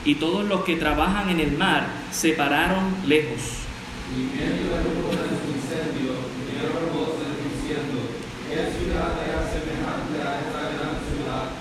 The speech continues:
Speaker 1: Y echaron polvo sobre sus cabezas y dieron voces llorando y lamentando, diciendo, "Ay, ay de la gran ciudad, en la cual todos los que tenían naves en el mar se habían enriquecido de sus riquezas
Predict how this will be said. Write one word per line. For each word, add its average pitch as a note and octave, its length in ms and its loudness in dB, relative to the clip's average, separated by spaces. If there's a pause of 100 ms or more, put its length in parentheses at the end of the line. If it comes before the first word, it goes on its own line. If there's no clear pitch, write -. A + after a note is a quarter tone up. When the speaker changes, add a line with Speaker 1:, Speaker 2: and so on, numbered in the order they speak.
(260)
Speaker 1:
Y C#3+ 100 4
echaron F3 440 2
polvo D#3+ 460 4
sobre C3 260 -2
sus C3 200 -2
cabezas C3+ 680 2
y C3+ 60 0
dieron D3 360 2
voces D3+ 540 2
llorando D#3+ 460 2
y D3+ 40 4
lamentando, C#3+ 720 2
diciendo, C#3 640 2 (520)
"Ay, F3+ 420 6
ay F3 300 6
de C#3 140 4
la C3+ 140 4
gran D#3 280 4
ciudad, D3+ 500 4 (420)
en D3+ 120 8
la D3 160 6
cual D3 240 2
todos A3 320 2
los A3+ 140 2
que F#3 100 0
tenían E3+ 440 4
naves F3 380 4
en D#3+ 140 2
el C#3+ 100 0
mar E3+ 240 4
se E3+ 180 2
habían D#3+ 260 4
enriquecido D#3+ 720 2
de D3 100 4
sus C#3 180 -2
riquezas C#3 640 0